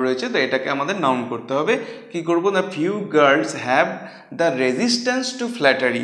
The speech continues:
এখানে রেজিস্ট্যান্স হয়ে গেল নাউন। নেক্সট, নাম্বার এইটিন বলছে, "She laughed pleasantly।" অ্যাডভার্ব রয়েছে, এটাকে আমাদের অ্যাডজেক্টিভ করতে হবে। কি করব?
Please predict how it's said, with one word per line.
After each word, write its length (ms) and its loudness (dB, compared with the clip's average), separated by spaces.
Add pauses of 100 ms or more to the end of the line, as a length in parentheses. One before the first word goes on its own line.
(280)
এখানে 340 0
রেজিস্ট্যান্স 600 -2
হয়ে 80 -4
গেল 180 0
নাউন। 380 -2 (440)
নেক্সট, 380 2 (400)
নাম্বার 340 2
এইটিন 400 0
বলছে, 260 0
"She 460 -2
laughed 580 -2
pleasantly।" 640 -2 (340)
অ্যাডভার্ব 440 0
রয়েছে, 360 -2
এটাকে 220 -4
আমাদের 300 -2
অ্যাডজেক্টিভ 560 -2
করতে 260 -2
হবে। 200 -4
কি 140 -4
করব? 380 0